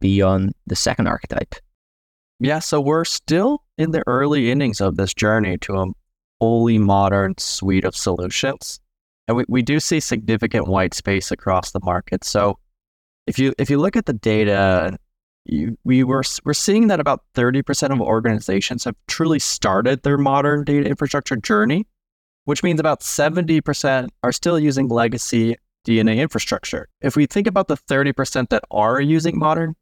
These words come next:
Speaker 2: D N A infrastructure, we're estimating about sixteen percent of these organizations have moved beyond archetype two. We see a significant amount of near-term addressability, uh, amongst the legacy vendors.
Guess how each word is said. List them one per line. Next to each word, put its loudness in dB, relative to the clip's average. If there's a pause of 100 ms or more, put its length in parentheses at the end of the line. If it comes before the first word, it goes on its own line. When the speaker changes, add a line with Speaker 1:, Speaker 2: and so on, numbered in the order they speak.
(120)
Speaker 2:
D 2
N 0
A 2
infrastructure, -2 (680)
we're 2
estimating 2
about 0
sixteen -2
percent 0
of -6
these 2
organizations 0
have -2
moved 2 (100)
beyond 2 (500)
archetype -2
two. 2 (420)
We 2
see 4
a 0
significant -2
amount 0
of 2
near-term 0
addressability, 0 (140)
uh, 0
amongst 2
the 0
legacy 0
vendors. 0